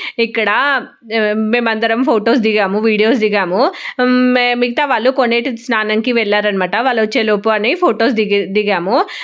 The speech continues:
మనము మామూలుగా ఎక్కడన్నా గుడిలోకి వెళ్ళినా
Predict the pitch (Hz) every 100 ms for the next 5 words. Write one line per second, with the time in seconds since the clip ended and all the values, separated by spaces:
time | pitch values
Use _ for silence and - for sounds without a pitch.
0 | - 269 302 302 269 285 294 233 233 240
1 | 254 262 226 233 220 220 233 220 220 220
2 | 214 220 208 208 208